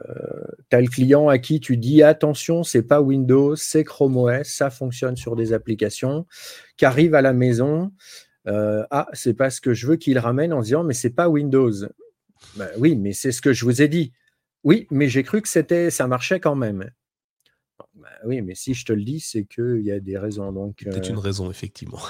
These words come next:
Speaker 2: <laughs>
Speaker 1: il y a des raisons. Et après, oui, il y a des clients qui sont effectivement, moi j'ai des clients, euh, qui ont été ravis de, de, de ça. Euh, j'ai eu des clients qui n'ont jamais eu, euh,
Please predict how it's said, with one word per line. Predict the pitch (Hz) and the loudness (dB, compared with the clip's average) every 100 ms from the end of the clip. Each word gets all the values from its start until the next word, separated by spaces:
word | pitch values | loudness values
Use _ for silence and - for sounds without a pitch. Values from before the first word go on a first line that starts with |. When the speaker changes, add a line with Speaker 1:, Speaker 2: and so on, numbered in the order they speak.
| - | -18
Speaker 2:
<laughs> | - - - | -20 -18 -10
Speaker 1:
il | |
y | 101 | -8
a | 101 | -6
des | 98 104 | -4 -2
raisons. | 104 104 107 | -2 -4 -4
Et | 98 | -2
après, | 101 - 180 | -4 0 0
oui, | 139 180 | 2 0
il | |
y | |
a | 95 | -2
des | 95 | -4
clients | - 92 147 | -6 -4 -6
qui | 123 120 | -8 -12
sont | - 135 | -8 -8
effectivement, | 101 95 - 90 113 | -8 -10 -10 -8 -6
moi | 123 95 | -6 -6
j'ai | 101 | -6
des | 95 90 | -8 -8
clients, | 92 95 123 127 98 | -6 -4 -4 -4 -4
euh, | 95 95 | -6 -8
qui | - 101 | -8 -10
ont | 95 | -8
été | 92 - 123 120 | -10 -4 -2 0
ravis | 90 92 120 113 110 135 123 | -4 -4 -2 -2 -4 -6 -4
de, | 101 98 | -6 -6
de, | 92 92 | -8 -8
de | 90 | -10
ça. | 87 120 135 - _ _ - _ _ - | -6 -6 -6 -8 _ _ -20 _ _ -14
Euh, | 95 101 - | -12 -12 -14
j'ai | - 92 | -10 -8
eu | |
des | 92 | -6
clients | - 101 135 | -4 -4 -4
qui | 123 | -4
n'ont | 110 | -6
jamais | 104 101 95 92 | -4 -4 -2 -2
eu, | 107 139 107 | -2 -2 -2
euh, | 92 92 | -4 -8